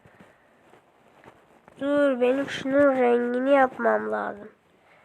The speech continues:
Heh, skin. Şimdi rengini arkadaşlar yeşil yapacağım. Arkadaşlar sizi bekletmek istemiyorum. O zaman karakterimi yapıp hemen geliyorum.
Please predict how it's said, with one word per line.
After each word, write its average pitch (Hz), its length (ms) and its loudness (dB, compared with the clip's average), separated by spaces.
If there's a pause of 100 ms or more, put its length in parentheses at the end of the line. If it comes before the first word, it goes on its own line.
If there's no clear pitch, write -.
(300)
Heh, 262 200 -2
skin. 247 800 -10 (300)
Şimdi 269 520 -4
rengini 285 680 2 (600)
arkadaşlar 240 480 0
yeşil 226 560 -2
yapacağım. 254 560 4 (1120)
Arkadaşlar - 460 -2
sizi 285 380 -6
bekletmek 254 600 -2
istemiyorum. 226 760 -2
O 226 60 -2
zaman 285 400 4 (440)
karakterimi 269 680 2
yapıp 277 400 -2 (140)
hemen 349 400 4
geliyorum. 269 800 0